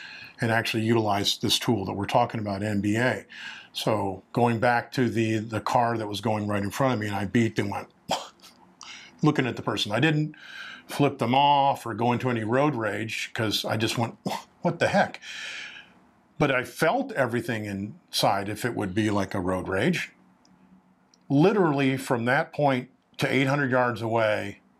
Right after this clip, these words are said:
I was back to the present moment. How did I do that? I noticed that my trigger was there. I don't like it when people are taking other people's lives into jeopardy. I wanna protect other people. I wanna protect myself.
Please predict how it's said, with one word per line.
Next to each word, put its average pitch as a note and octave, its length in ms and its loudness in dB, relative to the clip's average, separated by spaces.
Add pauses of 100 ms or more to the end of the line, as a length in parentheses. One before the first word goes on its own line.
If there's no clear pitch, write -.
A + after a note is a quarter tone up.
(220)
I A2+ 160 4
was A2 480 0
back G#2+ 400 0
to B2 80 -4
the G2+ 80 -8
present F#2+ 380 -4
moment. E2 280 -6 (1400)
How A#2+ 140 2
did A#2 100 2
I B2 80 4
do C3+ 140 0
that? - 200 -6 (1500)
I C3 100 6
noticed C#3+ 460 2
that D3 180 0
my C3 120 4
trigger C#3+ 340 2
was C3 180 0
there. A2 240 2
I G2+ 60 0
don't G#2+ 180 -2
like A2+ 200 2
it A#2+ 60 0
when A2 140 -4
people A#2 300 -2
are G#2 240 -2 (100)
taking A#2+ 240 0
other G#2 160 -4
people's G#2+ 380 -2
lives G#2+ 320 2
into G2+ 140 -4
jeopardy. D3 440 2
I A2+ 60 0
wanna G2+ 180 -6
protect - 340 -2
other G2 180 -6
people. D3 540 2
I A2 60 -12
wanna G2 140 -10
protect - 360 -2
myself. C3+ 600 0